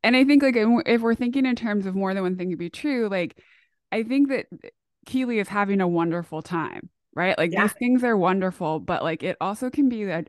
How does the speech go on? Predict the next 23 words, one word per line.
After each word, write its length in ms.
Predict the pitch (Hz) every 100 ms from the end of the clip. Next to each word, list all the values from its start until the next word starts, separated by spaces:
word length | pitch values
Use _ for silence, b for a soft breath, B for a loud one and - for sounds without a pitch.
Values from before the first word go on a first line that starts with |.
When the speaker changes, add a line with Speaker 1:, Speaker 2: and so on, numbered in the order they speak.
| -
Speaker 1:
a 80 |
little 280 | 170 165 160
bit 200 | 156 -
too 200 | - 156
much. 420 | 135 - _ - - _ _ _ _ _ _ _
Speaker 2:
Yes. 520 | - - - - - - _ -
Speaker 1:
And, 300 | 190 175 156
Speaker 2:
Yes. 180 | 151 160 B B _ _ _ -
Speaker 1:
um, 240 | 170 50 - _ -
I'm 240 | 208 269 -
also, 380 | 220 226 262 262
I 120 | 233
kind 340 | 247 262 277
of, 100 | 339 -
I 100 | 254
was 120 | 247
trying 200 | - 269
to 60 | 302
figure 260 | 311 302
out 260 | 277 233 -
what 200 | 185 -
Barbara, 760 | 170 175 170 175 170 165 156 -
like, 300 | 180 -